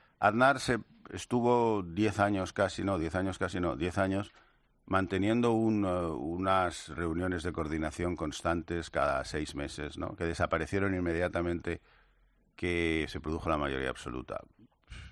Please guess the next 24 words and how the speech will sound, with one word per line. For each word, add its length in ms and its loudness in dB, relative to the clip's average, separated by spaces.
Pues 140 -10
no 100 2
lo 60 0
sé, 240 -6
es 180 -14
decir, 240 -4
es 120 -4
tan 160 2
difícil 400 -6
saber 360 -2
por 140 -6
qué 100 -4
pasan 320 0
las 160 -4
cosas, 380 -4
pero 180 -2
coinci-, 360 -4
esa, 260 2
eso 320 -2
coincidió 480 0
en 80 0
el 160 -6
tiempo, 380 -6
¿no? 120 -8